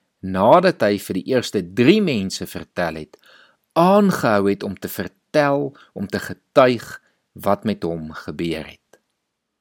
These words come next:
Ek verwag nie dat elkeen van ons later voor skares die evangelie moet verkondig nie, maar ek glo wel dat elkeen van ons een tot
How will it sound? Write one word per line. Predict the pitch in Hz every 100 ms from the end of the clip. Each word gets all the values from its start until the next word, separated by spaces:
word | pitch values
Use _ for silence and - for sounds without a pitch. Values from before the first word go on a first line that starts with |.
| _ _ 170
Ek | -
verwag | 185 107 101 113 -
nie | 147 139 _ _ _ -
dat | 107
elkeen | - 143 202 175 120
van | - 104
ons | - 117 113 - 92
later | 87 113 - 110
voor | - 101 87
skares | - 131 131 139 123 98 -
die | 85
evangelie | - 92 - 127 139 113
moet | 98 -
verkondig | - - 123 139 107 -
nie, | 78 73 _ _ _ - -
maar | - 147 160
ek | - -
glo | 175 196 147
wel | 107 131 147
dat | 127 - - 156
elkeen | 175 185 196 170
van | 156 139 -
ons | 113 107 - - - -
een | 151 185 185
tot | 185